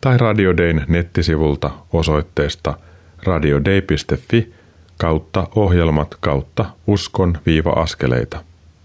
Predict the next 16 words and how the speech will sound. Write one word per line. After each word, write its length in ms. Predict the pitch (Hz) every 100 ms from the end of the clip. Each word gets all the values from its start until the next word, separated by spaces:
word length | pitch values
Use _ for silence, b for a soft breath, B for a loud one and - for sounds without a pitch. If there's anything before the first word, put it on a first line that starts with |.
| _ _ _ -
Minä 220 | 64 62
Mikko 300 | 73 - 117
Matikainen 540 | 117 120 117 107 107
kiitän, 460 | 98 123 110 98 95
että 220 | 90 -
olit 360 | 127 123 80 -
tänään 380 | 87 78 69 73
kuulolla. 520 | - 78 69 65 64 - - _ _ _ _ _ _
Katsellaan 680 | - 90 - 80 71 69 67
Kristukseen 840 | - 107 - - - - 101 95 82
ja 140 | 95
annetaan 440 | 113 117 107 104 95
hänen 380 | 104 98 82 92
armonsa 600 | 80 76 69 71 67 -
meitä 300 | 113 120 117
marinoida. 600 | 98 78 76 65 58 62